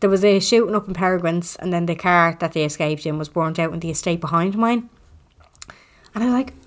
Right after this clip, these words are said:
"I didn't see this happening." I had the date on it. It was twenty-third of December, but it didn't specify that it was actually two thousand and eighteen. Um, and I was like, "Ah, fuck now." Here's me thinking about bleeding buying in that estate. <laughs> Fucking burning out cars.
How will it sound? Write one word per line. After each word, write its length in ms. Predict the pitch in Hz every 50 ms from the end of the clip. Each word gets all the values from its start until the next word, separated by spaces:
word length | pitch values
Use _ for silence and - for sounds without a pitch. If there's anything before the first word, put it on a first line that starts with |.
| - - - -
"I 160 | - 392 453 -
didn't 260 | - - 262 226 -
see 160 | - 143 107
this 200 | - - 175 -
happening." 380 | - - - - - 190 165 - - - -
I 60 | 202
had 140 | 233 247 208
the 60 | 202
date 320 | 180 220 202 202 208 202
on 140 | - 156 165
it. 140 | 156 147 156
It 60 | 277
was 120 | 196 175 -
twenty-third 560 | - 196 180 185 175 175 180 175 170 165 170
of 220 | 165 160 160 -
December, 400 | - 160 - 170 160 160 160 156
but 120 | 151 - 131
it 100 | - -
didn't 260 | - 185 175 180 170
specify 500 | - - - 170 160 - 175 - 170 160
that 60 | 156
it 60 | 156 -
was 100 | 151 160
actually 240 | 160 160 - 156
two 140 | 147 - 160
thousand 240 | - 165 160 156 156
and 120 | 151 139
eighteen. 520 | - 151 156 160 156 220 214 208 208 202 202 - - - - - - - - - - _ -
Um, 420 | 170 165 160 156 151 151 147 - - - -
and 80 | 202
I 20 | 208
was 120 | 196 208
like, 140 | 208 202 - -
"Ah, 260 | - 262 277 277 262 -
fuck 480 | - - - 277 277 - - - - 247
now." 200 | 226 240 233 240 - - - - - - - - - - - -
Here's 220 | - 254 277 277 277
me 140 | 247 233 220
thinking 320 | 226 226 208 202 202 202
about 220 | 196 208 208 208
bleeding 260 | 208 196 208 208 190 180
buying 300 | 185 190 190 208 214 208
in 100 | 196 196
that 160 | 208 202 -
estate. 400 | - - - 208 208 - - -
<laughs> 0 |
Fucking 1300 | - - - - - - - 427 - - 392 349 381 - 381 - - - - - 302 294 - - -
burning 400 | - 147 135 131 151 175 135 -
out 140 | - 226 -
cars. 260 | - 262 247 262